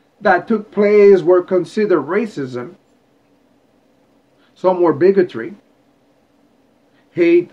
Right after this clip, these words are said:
of women, and just plain hatred. They do connect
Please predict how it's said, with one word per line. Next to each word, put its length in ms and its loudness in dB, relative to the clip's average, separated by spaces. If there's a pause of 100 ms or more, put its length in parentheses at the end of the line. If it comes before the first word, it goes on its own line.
of 220 -6
women, 420 2 (1600)
and 160 -8
just 260 0
plain 220 -8
hatred. 400 -6 (3000)
They 260 6
do 360 2
connect 580 0